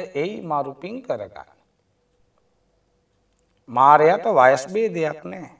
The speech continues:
ලොකු කුඩා භේදයක් ඇත්තෙම නෑ. කිසිම අනුකම්පාවක් නැති කෙනා තමයි මාරයා. ඕනම කෙනෙක් වැදන් යනවා. ඒ නිසා දවස් ගෙවෙන්න කලින්, මැරෙන්න කලින්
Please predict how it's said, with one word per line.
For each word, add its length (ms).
ලොකු 260
කුඩා 400
භේදයක් 600
ඇත්තෙම 380
නෑ. 260
කිසිම 280
අනුකම්පාවක් 960
නැති 240
කෙනා 340
තමයි 340
මාරයා. 640
ඕනම 520
කෙනෙක් 360
වැදන් 340
යනවා. 380
ඒ 180
නිසා 440
දවස් 400
ගෙවෙන්න 440
කලින්, 380
මැරෙන්න 500
කලින් 360